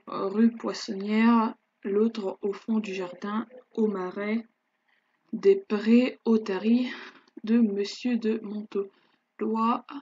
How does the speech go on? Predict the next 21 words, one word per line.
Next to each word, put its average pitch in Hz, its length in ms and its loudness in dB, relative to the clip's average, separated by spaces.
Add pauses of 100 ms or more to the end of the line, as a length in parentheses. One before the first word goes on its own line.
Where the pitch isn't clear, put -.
(440)
Cette - 260 -8
maison 208 380 0
conjointe, 208 680 -4 (1200)
tache 190 280 -8
d'encre, 226 380 -2 (140)
édifiée, 233 760 -2
Civelet, 202 920 -8 (180)
un 208 320 -6
rue 220 400 -2
Poissonnière, 214 840 -6
a 202 100 -6
donné 202 540 -2 (500)
d'un 208 240 -2
rez-de-chaussée, 214 1200 -2 (160)
premier 196 500 -6
étage 214 720 -4
et 214 100 0
grenier 196 580 -4
au-dessus, 226 840 -6 (680)
duquel 220 640 -4
cohérent 208 640 -6